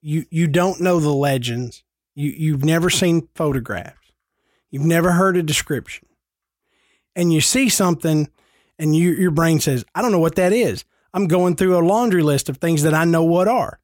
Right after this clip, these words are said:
and that's not on the list. So I don't know what it is." But if you have an idea of what it might be and what it might be is Champ, you know, or some other lake monster,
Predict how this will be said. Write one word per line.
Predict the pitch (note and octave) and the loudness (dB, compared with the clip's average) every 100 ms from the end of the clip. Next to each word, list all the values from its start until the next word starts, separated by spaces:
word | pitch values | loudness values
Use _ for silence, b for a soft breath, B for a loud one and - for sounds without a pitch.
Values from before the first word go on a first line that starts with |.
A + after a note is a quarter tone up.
| _ | _
and | D3+ D#3 | -4 0
that's | D#3 D#3 | 0 0
not | F3+ F3 | 0 2
on | F3+ G3 | 2 2
the | B3 | 0
list. | C#4+ - - - _ _ _ | -2 -4 -14 -20 _ _ _
So | - D3 | -4 -2
I | D#3 | 0
don't | E3 | 0
know | F3 | 2
what | E3+ D#3+ | 2 2
it | C#3 | 0
is." | A2 - _ _ _ _ _ b b b b b | -4 -8 _ _ _ _ _ b b b b b
But | G3+ | -2
if | G#3+ | 0
you | G3+ | 2
have | F3 F4 F4 | 2 2 2
an | D4 | 2
idea | E3+ D3 G3+ A3 A#2 | 0 0 2 2 0
of | D#3 C3+ | 0 0
what | D3+ B2+ | 2 0
it | - | -6
might | A2 A2+ - | -8 -6 -6
be | B3+ D4+ D#4+ - _ _ _ _ _ | -2 0 0 -4 _ _ _ _ _
and | D#3 D#3 D3 D3 | -2 0 2 2
what | E3+ | 0
it | D3+ | 0
might | C#3+ F3 F3+ | 0 0 0
be | F#3+ F#3+ F#3+ F3+ D3 | 0 2 2 0 -2
is | C3 A#2 - - | -4 -4 -6 -6
Champ, | - G#3 C#4 - _ _ _ _ _ _ _ _ _ _ _ _ _ _ _ | -2 -2 -2 -10 _ _ _ _ _ _ _ _ _ _ _ _ _ _ _
you | D#3 D3+ | -2 -2
know, | C3+ D#3 _ _ - | -2 -6 _ _ -8
or | |
some | - F#3+ F3+ | -2 0 2
other | G#3 G#3 | 2 2
lake | G#3+ F#3 | 0 -2
monster, | G3+ A#3 - | -2 -2 -6